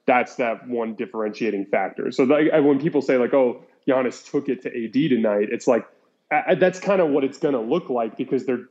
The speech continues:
to me, they're to-, totally different archetypes of players. But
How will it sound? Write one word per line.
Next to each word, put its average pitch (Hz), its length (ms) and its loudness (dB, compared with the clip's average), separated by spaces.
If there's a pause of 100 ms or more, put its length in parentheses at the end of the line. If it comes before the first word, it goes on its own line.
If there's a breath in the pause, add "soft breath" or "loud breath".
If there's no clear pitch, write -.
to - 100 -4
me, 143 220 2
they're 123 140 2
to-, - 280 -4
totally 135 440 2
different 120 400 0
archetypes 117 600 -2
of - 140 -20
players. - 560 -2
But - 300 0